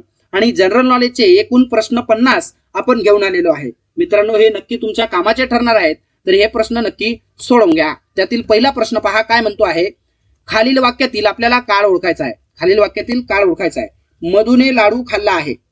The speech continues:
मधुने लाडू खाल्ला आहे" हे वाक्य कोणत्या काळातील असेल? जर तुम्हाला उत्तर येत असेल, तर चार ते पाच सेकंदामध्ये तुम्ही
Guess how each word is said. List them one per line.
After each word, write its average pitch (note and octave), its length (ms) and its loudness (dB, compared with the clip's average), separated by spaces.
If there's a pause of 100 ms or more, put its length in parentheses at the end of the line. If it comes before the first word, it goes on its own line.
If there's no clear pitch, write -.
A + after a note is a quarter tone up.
(100)
मधुने G3+ 420 2
लाडू A3 280 0 (280)
खाल्ला A#3+ 240 -2
आहे" F#3+ 180 -2
हे G#3+ 160 -2
वाक्य A#3 360 -2
कोणत्या A3 320 -2
काळातील F#3 380 0
असेल? C#3+ 320 -6 (500)
जर F3 100 2
तुम्हाला G3 260 0
उत्तर G#3 300 0
येत A3+ 140 -2
असेल, F3+ 320 -2
तर - 80 -4
चार D#4 260 -4
ते B3+ 140 -8
पाच A#3 360 -6
सेकंदामध्ये B3 540 2 (360)
तुम्ही A#3+ 180 2